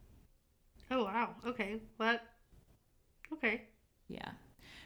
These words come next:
Speaker 2: Rosalie gave birth to a son, Charles Manson Junior,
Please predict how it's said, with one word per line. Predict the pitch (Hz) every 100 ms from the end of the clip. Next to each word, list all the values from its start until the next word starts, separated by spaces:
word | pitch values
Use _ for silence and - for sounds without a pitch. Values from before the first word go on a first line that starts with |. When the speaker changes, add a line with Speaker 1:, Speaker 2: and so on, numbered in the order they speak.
| -
Speaker 2:
Rosalie | 185 190 208 208
gave | 208 190 185
birth | 190 185
to | -
a | 160
son, | 160 - 220 240 262 -
Charles | - 180 175 185
Manson | 180 175 202 196
Junior, | 185 151 143 143 202 285